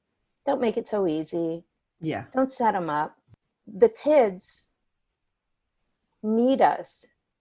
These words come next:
Speaker 1: I mean, I just love that you use witness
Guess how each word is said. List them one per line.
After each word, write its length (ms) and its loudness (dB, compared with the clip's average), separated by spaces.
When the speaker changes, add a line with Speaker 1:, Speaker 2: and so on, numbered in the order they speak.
Speaker 1:
I 60 0
mean, 160 2
I 100 0
just 360 -2
love 180 2
that 140 -2
you 100 -6
use 360 -6
witness 680 -4